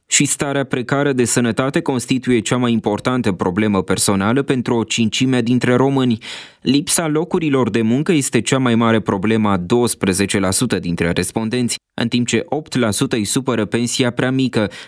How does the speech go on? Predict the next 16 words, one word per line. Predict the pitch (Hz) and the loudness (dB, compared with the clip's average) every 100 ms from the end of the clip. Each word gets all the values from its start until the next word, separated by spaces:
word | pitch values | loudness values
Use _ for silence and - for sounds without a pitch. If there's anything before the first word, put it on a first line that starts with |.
| - _ | -20 _
pe | 90 | -2
șapte | - 113 - 98 | 0 -2 -2 -2
la | 95 | -2
sută | - 110 101 | -2 -2 0
salariul | - 113 127 127 95 87 | 0 0 2 2 2 0
prea | - 85 | 0 0
mic, | 107 139 - | 0 0 0
iar | 117 104 | -2 -2
patru | - 151 151 143 | -6 -8 -4 0
la | 113 98 | 0 0
sută | - 135 131 | -2 -2 -2
sunt | - 123 | -2 -2
îngrijorați | 117 104 95 92 92 110 127 - | 0 0 0 2 2 2 2 -2
pentru | 135 127 117 | -2 -2 0
viitorul | 110 117 117 127 113 113 | 0 2 2 2 2 2
copiilor. | - 127 147 123 104 95 95 | 0 -2 0 2 2 2 0